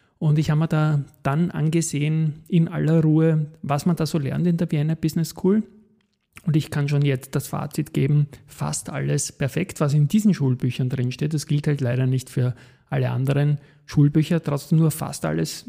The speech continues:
pro-, äh, perfekt, denn es gibt auch da bei den Autorinnen und Autoren, äh, einen gewissen Kästschock offenbar. Und das werde ich dann gegen Ende der Folge noch sagen. Aber ich leite jetzt mal über zu dem Talk,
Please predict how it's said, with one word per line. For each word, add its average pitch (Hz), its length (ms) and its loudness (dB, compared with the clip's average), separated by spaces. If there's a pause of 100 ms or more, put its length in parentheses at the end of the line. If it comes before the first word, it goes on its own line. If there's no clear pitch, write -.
(140)
pro-, 160 600 -2
äh, 156 40 4
perfekt, 156 640 -2
denn 156 220 2
es 170 200 -2
gibt - 260 -2
auch 160 140 -6
da 147 240 -4
bei 156 140 -2
den 156 360 0
Autorinnen 143 640 -2
und 143 160 -2
Autoren, 147 540 -2 (600)
äh, 139 240 0 (220)
einen 147 240 4
gewissen 160 500 2
Kästschock - 1080 -4
offenbar. 147 720 -2 (240)
Und 147 200 2 (300)
das 139 100 4
werde 131 160 4
ich 131 80 -2
dann 131 140 0
gegen 131 160 2
Ende 127 280 2
der 127 240 2 (180)
Folge 131 340 4
noch 135 160 0
sagen. 147 380 2 (280)
Aber 160 160 6
ich 175 120 4
leite 151 260 6
jetzt - 200 0
mal 170 140 6
über 190 400 4
zu 175 120 0
dem 160 260 2
Talk, 131 360 0